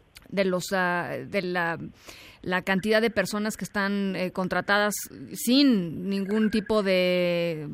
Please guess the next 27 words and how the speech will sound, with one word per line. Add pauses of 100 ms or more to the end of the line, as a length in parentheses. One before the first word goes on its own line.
(140)
pues,
este,
como,
no,
no
hay
una
base
de
datos,
digamos,
que
uno
pueda
consultar (400)
de
las
personas
que
están
yendo
a,
a (180)
entregar
los, (180)
los
programas